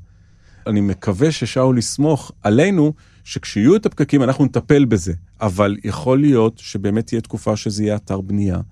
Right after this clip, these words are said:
כי הפרויקט הזה הוא הפרויקט הראשון שנבנה ואחריו, ויכול להיות שיהיו פקקים,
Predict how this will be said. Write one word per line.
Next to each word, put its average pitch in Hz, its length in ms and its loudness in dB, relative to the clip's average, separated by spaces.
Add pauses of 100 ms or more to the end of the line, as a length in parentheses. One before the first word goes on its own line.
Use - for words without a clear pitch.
(260)
כי 95 160 -6
הפרויקט 98 420 -8
הזה 98 180 -10
הוא 95 140 -10
הפרויקט 101 320 -12
הראשון 104 320 -10
שנבנה 98 500 -8
ואחריו, 95 680 -10 (600)
ויכול 104 400 -4
להיות 107 420 -2 (300)
שיהיו 107 320 2
פקקים, 110 480 2